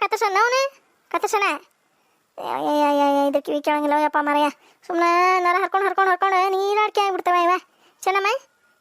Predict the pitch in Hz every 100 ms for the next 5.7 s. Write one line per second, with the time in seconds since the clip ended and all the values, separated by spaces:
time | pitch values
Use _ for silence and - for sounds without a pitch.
0 | - 381 415 349 - _ _ _ _ 285
1 | 294 294 294 302 302 302 302 311 359 381
2 | 359 370 349 359 349 339 349 311 349 359
3 | 339 339 359 370 381 339 339 359 359 381
4 | 381 _ _ _ _ - 415 415 427 415
5 | 392 370 370 320 349 392